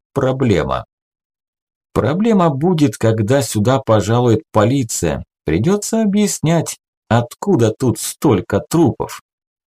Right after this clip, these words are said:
Глаза Саида испуганно забегали. «Саид не хочет, полиция». «Никто тебя туда не потащит. Вот мне, скорее всего, придётся туда прокатиться для объяснений».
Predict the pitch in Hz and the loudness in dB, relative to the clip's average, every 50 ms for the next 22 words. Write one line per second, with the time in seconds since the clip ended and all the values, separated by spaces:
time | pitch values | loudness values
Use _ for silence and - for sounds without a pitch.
0 | _ _ _ _ _ _ _ _ _ _ _ _ - - 87 95 92 85 78 - | _ _ _ _ _ _ _ _ _ _ _ _ -4 -4 -2 -2 -2 -4 -4 -4
1 | 113 143 185 190 - - - - 101 139 156 180 175 165 160 - - _ - 104 | -2 -4 -4 -4 -6 -6 -4 -2 0 0 2 2 0 0 0 -4 -8 _ 0 0
2 | 107 98 - 113 123 131 131 131 160 156 139 113 95 82 82 80 76 76 - - | 0 2 2 0 0 0 -2 -2 -2 -2 0 0 0 0 0 -2 -2 -4 -6 -8
3 | _ _ _ _ _ _ _ _ _ _ _ - - - - 62 64 64 67 60 | _ _ _ _ _ _ _ _ _ _ _ -14 -10 -6 -4 -4 -4 -4 -6 -6
4 | - 85 87 82 - - 82 92 92 - - 98 101 - _ - 101 104 120 120 | -4 -2 -2 -2 -2 -2 -2 -2 -2 -2 -2 -4 -4 -4 _ 0 0 2 2 0
5 | - - - - - 69 64 58 - - _ _ _ _ _ _ _ _ _ _ | -2 -2 -4 -4 -4 -4 -4 -4 -6 -10 _ _ _ _ _ _ _ _ _ _
6 | _ _ _ _ - - 92 110 107 - - - - - 98 101 95 - 98 90 | _ _ _ _ -2 2 2 2 2 2 -2 -8 -4 -2 0 0 0 -2 -2 0
7 | 98 92 - - 98 85 92 92 98 95 - - 110 110 - - 156 135 101 - | 0 0 0 -2 -2 0 0 0 0 0 0 -2 -2 -2 -2 -2 -2 0 -2 -2
8 | - - 71 - - _ _ _ _ _ _ _ _ - - 82 82 92 120 180 | -2 -4 -6 -6 -10 _ _ _ _ _ _ _ _ -8 -4 -2 0 2 0 0
9 | 185 - - 202 208 208 226 233 226 208 - - - 139 156 185 196 190 190 175 | 0 -2 0 2 2 4 4 2 0 -2 -4 -4 -4 -2 0 2 2 2 0 0
10 | - - 175 180 170 165 - 196 190 160 127 127 131 135 127 - - - 135 - | 0 0 0 0 0 -2 -2 -2 -2 0 2 2 2 2 0 -2 -2 -4 -4 -2
11 | - 135 123 123 117 113 - - 110 110 110 - 107 104 - - 120 113 101 - | -2 -2 0 2 2 0 0 0 -2 0 2 0 0 0 0 0 0 0 0 0
12 | - - 101 87 95 104 101 98 95 104 117 120 113 - - 117 104 87 78 71 | 0 -2 -2 0 2 2 2 2 2 0 0 0 -2 0 2 2 2 2 2 0
13 | 60 | -4